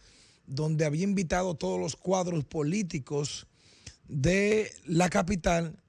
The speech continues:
pero que no había invitado ni a Faride ni a Carolina, que es su archirrival al dos mil veintiocho.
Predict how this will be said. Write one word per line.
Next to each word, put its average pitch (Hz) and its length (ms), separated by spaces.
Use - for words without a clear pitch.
pero 165 240
que 160 120
no 180 60
había 214 200
invitado 156 720
ni 165 320
a 269 100
Faride 202 680
ni 175 260
a 208 100
Carolina, 170 640
que 156 180
es 151 60
su 170 160
archirrival 160 580
al 160 140
dos 135 160
mil 156 420
veintiocho. 139 760